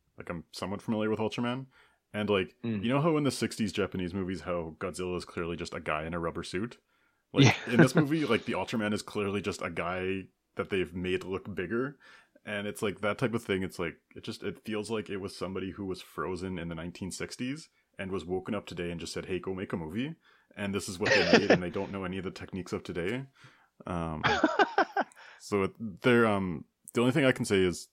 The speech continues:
Speaker 1: there's a YouTube clip called, uh, Shin Kamen Rider Berserker Rage. And if you watch that and you're not sold on the movie, you're not gonna like it, whatever, you can stop. But, like, for me, that's, like,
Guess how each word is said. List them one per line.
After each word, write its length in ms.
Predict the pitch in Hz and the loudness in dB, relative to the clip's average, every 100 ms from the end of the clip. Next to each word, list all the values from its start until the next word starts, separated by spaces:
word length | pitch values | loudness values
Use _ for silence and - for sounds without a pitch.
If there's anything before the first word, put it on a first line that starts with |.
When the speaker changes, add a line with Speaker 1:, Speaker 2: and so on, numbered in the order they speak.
| - | -10
Speaker 1:
there's 300 | 85 98 87 | 0 2 2
a 40 | |
YouTube 460 | 87 104 - 123 110 | 0 0 2 0 0
clip 320 | - 95 90 | 0 0 0
called, 400 | - 80 80 76 | -4 0 0 -2
uh, 400 | 73 76 76 73 - | -6 -4 -4 -4 -6
Shin 240 | - 104 | -2 -2
Kamen 260 | - 92 87 | 0 0 2
Rider 300 | 85 80 85 | 2 2 0
Berserker 540 | - 78 82 - 92 | -2 -2 -2 0 -2
Rage. 500 | 76 78 98 120 - _ _ _ _ | -2 0 -2 -2 -12 _ _ _ _
And 120 | 98 | -4
if 120 | 98 101 | -4 -2
you 80 | |
watch 320 | 85 98 117 - | 0 0 0 0
that 320 | 98 92 90 | 0 0 -2
and 120 | 90 | -4
you're 100 | 85 | -4
not 260 | 85 82 - | -2 -4 -4
sold 240 | 98 90 | -4 -2
on 100 | 90 | -2
the 60 | 87 | -2
movie, 460 | 87 85 87 85 - | -2 -2 -2 -4 -6
you're 100 | 90 | -8
not 200 | 80 - | -6 -6
gonna 140 | 82 | -6
like 220 | 78 76 | -6 -6
it, 160 | 85 69 | -6 -6
whatever, 320 | 80 78 76 | -6 -6 -6
you 120 | 76 | -8
can 120 | 76 82 | -8 -8
stop. 380 | - 80 98 - _ _ _ | -4 -2 -4 -8 _ _ _
But, 140 | - 95 | -2 0
like, 300 | 92 82 - _ _ _ _ | 0 -2 -6 _ _ _ _
for 180 | - 104 | -6 -4
me, 200 | 90 87 | -2 -2
that's, 200 | 85 - | -2 -2
like, 280 | 85 78 | -4 -4